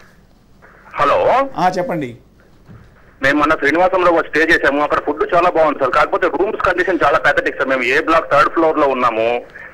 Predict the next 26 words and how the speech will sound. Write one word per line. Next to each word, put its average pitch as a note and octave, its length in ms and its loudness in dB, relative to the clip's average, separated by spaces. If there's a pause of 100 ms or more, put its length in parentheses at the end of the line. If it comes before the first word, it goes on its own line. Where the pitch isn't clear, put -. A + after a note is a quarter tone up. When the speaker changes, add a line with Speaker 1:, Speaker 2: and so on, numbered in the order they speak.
(200)
Speaker 1:
Very C#3 180 2
pathetic, - 340 2
అంటే C#3+ 160 4
bathrooms C#3+ 480 0
లో D3+ 60 0
neatness D3 460 -2
లేకపోవటము, C#3 760 -2
ఆ, C3 200 4
windows D3+ 480 0
అన్ని C#3+ 460 0
block C3 340 0
అయిపోవటము, C#3+ 420 0
బహుశా C3 260 0
water C3 320 2
seepage C3 280 0
వల్ల B2 200 2
ఇలాంటివన్నీ B2+ 580 2
ఉన్నాయి A#2+ 240 0
సార్ G#2+ 120 -4
అక్కడ. G2 360 -2 (600)
తర్వాత C#3+ 600 0 (280)
కొండపైన E3 840 0
మనకు C#3+ 420 -4
రామ్ B2+ 280 -2
బగీచా C#3+ 280 -4
మొదలైన C#3+ 300 -2